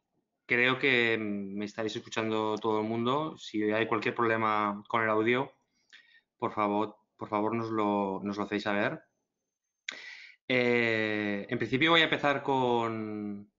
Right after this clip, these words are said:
con la presentación, eh, que tal y como estaba más o menos descrito en la convocatoria, vamos a hablar de, de, de, de las oportunidades que tiene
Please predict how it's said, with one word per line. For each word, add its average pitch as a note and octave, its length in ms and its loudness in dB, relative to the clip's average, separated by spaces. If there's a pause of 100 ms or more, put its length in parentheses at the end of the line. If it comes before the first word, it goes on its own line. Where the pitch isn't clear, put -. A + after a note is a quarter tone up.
(1200)
con B2 240 2
la G#2+ 720 2
presentación, D3 960 2 (800)
eh, G#2 1040 0 (320)
que B2 100 -2
tal C3+ 220 2
y - 20 4
como C#3+ 560 4
estaba B2+ 520 4
más A#2+ 200 0
o - 20 -2
menos A#2+ 160 2
descrito B2 260 -2
en B2 60 4
la A#2+ 60 2
convocatoria, C3 840 2
vamos B2+ 280 2
a - 20 2
hablar C#3 180 2
de, C3 280 0
de, A2 160 0
de, G#2 360 -2 (140)
de A2 240 -6
las A2+ 220 -2
oportunidades A#2 560 0
que C3 100 0
tiene C#3 520 0